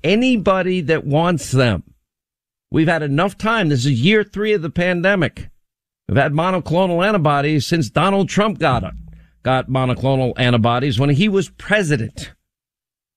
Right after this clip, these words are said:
And yet they still have not warp speeded the production of which. I guess she was about to visit Taiwan,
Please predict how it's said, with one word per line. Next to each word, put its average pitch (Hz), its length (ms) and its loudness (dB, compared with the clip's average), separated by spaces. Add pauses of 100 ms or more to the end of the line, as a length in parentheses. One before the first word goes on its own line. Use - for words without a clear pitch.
(160)
And 131 140 2
yet 156 160 2
they 143 140 0
still 147 480 0 (920)
have 131 180 2
not 143 260 2 (160)
warp 139 340 0
speeded 127 520 0
the 120 100 0
production 117 540 0
of 101 100 -2
which. 107 220 -2
I 135 80 0
guess 131 160 0
she 151 100 -2
was 110 240 0
about 131 380 0
to 123 80 -4
visit 113 420 0
Taiwan, 120 800 0